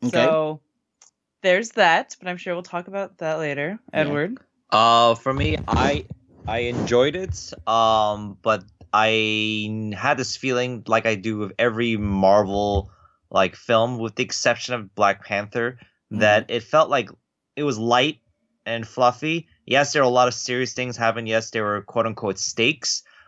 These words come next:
Speaker 3: but I never believed for a second that, you know, any danger was gonna happen, even if there were quote-unquote deaths. Uh, so it was enjoyable, but like Josephine, the more I thought about the film and really thought about, you know, the,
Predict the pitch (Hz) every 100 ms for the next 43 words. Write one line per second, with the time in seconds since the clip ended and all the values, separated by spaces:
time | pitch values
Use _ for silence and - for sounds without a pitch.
0 | _ 98 87 117 113 113 104 113 117 123
1 | 120 110 104 113 - 110 101 - - 101
2 | 117 104 101 - _ 107 98 85 - 104
3 | 104 90 92 95 98 98 85 92 87 90
4 | 92 98 104 98 95 85 92 90 85 -
5 | 98 90 98 82 78 73 90 139 - -
6 | - - - _ _ 95 98 95 92 90
7 | 87 - - 110 110 101 - - - 170
8 | 156 185 190 123 131 175 - _ _ _
9 | 95 131 127 127 135 135 - 135 127 139
10 | 123 113 120 120 113 131 127 127 110 107
11 | - 104 98 101 107 _ _ 92 98 98
12 | 113 110 104 - 107 104 104 101 95 90
13 | - 104 90 80 80 80 - 87 80 80